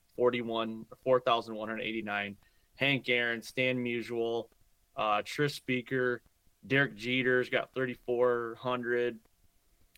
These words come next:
Honus Wagner, Carl Yastrzemski, Yastrzemski, Albert Pujols,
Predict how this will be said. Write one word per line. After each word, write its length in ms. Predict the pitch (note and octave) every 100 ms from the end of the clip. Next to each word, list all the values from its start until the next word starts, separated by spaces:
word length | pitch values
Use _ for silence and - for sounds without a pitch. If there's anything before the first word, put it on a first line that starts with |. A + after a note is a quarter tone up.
| -
Honus 340 | D3 D3 C#3
Wagner, 440 | C3+ B2+ B2+ B2+
Carl 260 | A#2+ C3+ C#3
Yastrzemski, 600 | C3+ B2 - C3 B2+ - _ B2+
Yastrzemski, 800 | A#2 - - C3+ C3+ - C3 B2+ _ _ _
Albert 340 | B2+ C3+ D3 -
Pujols, 560 | C#3+ C3+ C#3 C3+ C3